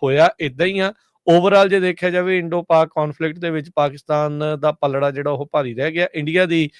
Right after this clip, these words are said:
ਕਾਫੀ ਜ਼ਿਆਦਾ ਖਿੱਲੀ ਆ overall ਜਿਹੜੀ ਉਹ ਉੱਡੀ ਆ ਇਸ ਲਈ ਕਿਉਂਕਿ ਉਹ ਆਪਣੇ ਆਪ ਨੂੰ ਵਿਸ਼ਵ ਗੁਰੂ ਆਖਦਾ ਆ। ਜਹਾਜ਼ ਉਹਨਾਂ ਦੇ ਡਿੱਗ ਹੋ ਗਏ, ਚਾਈਨਾ ਦੀ ਟੈਕਨੋਲੋਜੀ ਦੇ ਉਹਨਾਂ ਦੀਆਂ ਜਹਾਜ਼ਾਂ ਨੂੰ,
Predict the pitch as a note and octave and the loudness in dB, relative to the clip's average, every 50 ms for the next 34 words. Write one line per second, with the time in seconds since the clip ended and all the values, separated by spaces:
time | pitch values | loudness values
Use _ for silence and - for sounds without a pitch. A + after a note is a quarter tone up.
0 | _ _ _ _ _ _ - F3 E3+ E3 - G#3 F3+ F3 E3+ D#3+ D#3+ E3 - - | _ _ _ _ _ _ 4 6 6 6 4 0 2 4 4 4 4 2 0 -4
1 | D3+ C#3 C#3 D3+ D#3 D3+ D#3 - - D#3+ D3+ C3 C#3 C3+ C#3+ C#3 C#3 C#3 C#3 C#3 | -6 -4 -2 0 0 0 0 -2 -2 -2 -2 -2 0 0 0 2 0 0 0 0
2 | C#3 C#3 C3+ C3 _ _ _ _ _ _ - C3 C#3+ C3+ C#3+ C#3+ C#3+ B2 C3+ D3 | 2 2 0 0 _ _ _ _ _ _ -6 -4 -4 -2 -2 -2 -2 -2 -4 -6
3 | - - - C3+ A#2+ B2 D3+ E3 E3+ E3 F#3+ G#3+ _ - C#3+ D3 D3 - - D#3+ | -6 -6 -8 -8 -4 -2 0 0 0 0 -2 -4 _ -6 -4 -4 -4 -4 -4 -6
4 | D#3+ F3+ F#3+ - D3+ C#3+ C#3 D3+ D3+ D3 C#3 - - C#3+ C#3 C3+ C#3 C#3+ C3+ B2 | -6 -6 -6 -6 -8 -6 -4 -2 0 0 0 -2 -4 -6 -6 -6 -6 -8 -6 -6
5 | D3 D3+ - E3+ D#3 D3+ D#3 D3 D#3 D3+ D3 C#3+ C3+ B2 C#3 C#3+ C#3+ D3 D3 D3 | -6 -6 -6 -8 -6 -4 -4 -2 0 0 2 0 0 -2 _ 0 2 4 4 4
6 | C#3+ C3 - _ _ _ _ _ C#3 C3+ D#3+ C#3+ C3 B2+ B2 C#3+ D#3 D#3+ E3 E3 | 2 2 -2 _ _ _ _ _ 2 4 6 6 6 4 2 0 0 2 2 2
7 | D#3 D#3 C3 C#3+ D3 C#3+ C#3 D3 D3 D3 C3+ C#3 D3 C#3+ C#3+ - C#3+ D3 C#3+ C#3+ | 0 0 -2 -2 -4 -2 -2 -2 -2 -2 -2 -2 -4 -4 -2 -2 0 0 2 2
8 | D3 D#3 D#3 D3+ C#3+ D#3 C3 C3+ C#3+ C#3+ C#3+ C#3+ C3+ D3 D3 C#3+ D3 D3 D3 C#3+ | 2 2 0 0 -4 -6 -6 -4 -2 -2 -2 -2 -2 -4 -4 -2 0 -2 -2 -2
9 | C#3+ C#3+ D3 D3+ D3 C#3+ C#3 D3+ D3 C3+ D#3 C#3+ C3 A#2 B2+ C3 C#3 C#3+ C#3+ C3 | -4 -2 -4 -4 -4 -4 -6 -6 -2 2 2 2 2 2 -2 -2 0 0 -2 -2